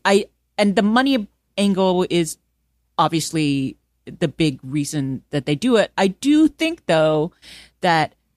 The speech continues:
at least enough time has passed from when it started that, th-, of course, it's a money situation, but new,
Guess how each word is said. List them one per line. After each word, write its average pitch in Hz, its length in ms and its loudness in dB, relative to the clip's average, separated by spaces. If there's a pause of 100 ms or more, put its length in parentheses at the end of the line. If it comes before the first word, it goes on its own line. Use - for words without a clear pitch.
at - 200 -4
least 277 520 -2 (460)
enough 208 340 2
time 185 320 -2
has 202 160 -2
passed 196 360 -2
from 180 320 -4
when 165 400 -4 (120)
it - 140 -8
started 190 800 -2
that, 151 340 0 (640)
th-, 175 320 -12
of 196 140 -4
course, 214 280 -2
it's 190 140 -4
a 196 60 0
money 165 480 -2 (180)
situation, 185 640 -4
but 151 280 -2 (840)
new, 208 560 0